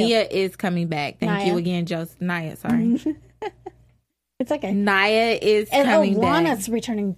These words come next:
Speaker 2: uh, is coming back too.
Speaker 1: Well, of course she is. She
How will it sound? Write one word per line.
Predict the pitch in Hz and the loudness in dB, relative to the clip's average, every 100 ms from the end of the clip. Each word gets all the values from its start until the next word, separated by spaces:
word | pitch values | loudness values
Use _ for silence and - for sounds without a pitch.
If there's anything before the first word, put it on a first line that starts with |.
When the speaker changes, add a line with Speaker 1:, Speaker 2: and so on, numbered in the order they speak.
| - | -6
Speaker 2:
uh, | |
is | 208 202 | -4 -4
coming | - 208 | -4 -4
back | 190 190 | -2 -4
too. | - 262 180 - _ - | -4 -4 -6 -14 _ -8
Speaker 1:
Well, | 170 | -6
of | 165 | -6
course | - 240 214 | -4 -2 -2
she | - 170 | -4 -4
is. | 151 160 - - | -4 -6 -10 -10
She | - 214 202 | -4 -2 -4